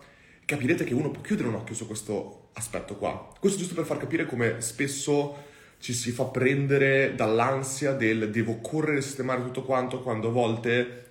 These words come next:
è vero, però soprattutto se uno, secondo me, spiega il processo che si stanno facendo,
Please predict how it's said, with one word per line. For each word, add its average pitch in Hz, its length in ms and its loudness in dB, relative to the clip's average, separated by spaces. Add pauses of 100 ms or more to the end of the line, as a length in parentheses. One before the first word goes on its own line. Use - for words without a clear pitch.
(140)
è 127 100 -4
vero, 120 680 4 (340)
però 139 540 6 (460)
soprattutto 151 460 -2
se 147 140 -2
uno, 147 140 2
secondo 139 340 -4
me, 127 580 0
spiega 139 1000 -2
il 117 100 -2
processo 131 460 -6
che 131 80 -8
si 120 80 -10
stanno 120 180 -6
facendo, 135 800 -2